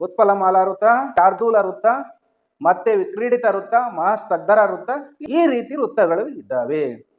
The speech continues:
ಛಂದಸ್ಸು ಕಂದ ಪದ್ಯ ಇರ್ಬೋದು, ಸಾಂಗತ್ಯ ಇರ್ಬೋದು, ಷಟ್ಪದಿ ಇರ್ಬೋದು, ಇವನ್ನ ಛಂದಸ್ಸು ಅಂತ ಕರಿತೀವಿ. ಇದರಲ್ಲಿ ರಚಿಸಿದ್ದಾನೆ. ಶತಕವನ್ನ ಸೋಮೇಶ್ವರನು ವೃತ್ತ ಮತ್ತು ಛಂದಸ್ಸಿನಲ್ಲೂ ಸಹ ರಚಿಸಿದ್ದಾನೆ.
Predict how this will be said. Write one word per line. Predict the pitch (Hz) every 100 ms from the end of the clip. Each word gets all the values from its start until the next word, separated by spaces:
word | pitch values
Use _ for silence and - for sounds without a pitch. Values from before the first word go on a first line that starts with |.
| _ _
ಛಂದಸ್ಸು | 311 294 - - 180 139 - _
ಕಂದ | - 202
ಪದ್ಯ | 202 202 185
ಇರ್ಬೋದು, | 185 185 185 208
ಸಾಂಗತ್ಯ | 208 175 202 190 185
ಇರ್ಬೋದು, | 180 180 226
ಷಟ್ಪದಿ | 233 240 233 180 151
ಇರ್ಬೋದು, | - 127
ಇವನ್ನ | 214 269
ಛಂದಸ್ಸು | 254 202 180 170
ಅಂತ | 165
ಕರಿತೀವಿ. | 156 147 156 240 311 - -
ಇದರಲ್ಲಿ | 156 190 262 302
ರಚಿಸಿದ್ದಾನೆ. | 190 - - 123 120 120 135 143 120 - -
ಶತಕವನ್ನ | 139 139 180 147 131 143 190
ಸೋಮೇಶ್ವರನು | 214 160 170 196 185 143 131 147 208 254 254 - _ _ _ 156
ವೃತ್ತ | 170 175
ಮತ್ತು | 156 156 240 269
ಛಂದಸ್ಸಿನಲ್ಲೂ | 185 165 202 240 214 180 240
ಸಹ | - 208
ರಚಿಸಿದ್ದಾನೆ. | - - - 131 135 139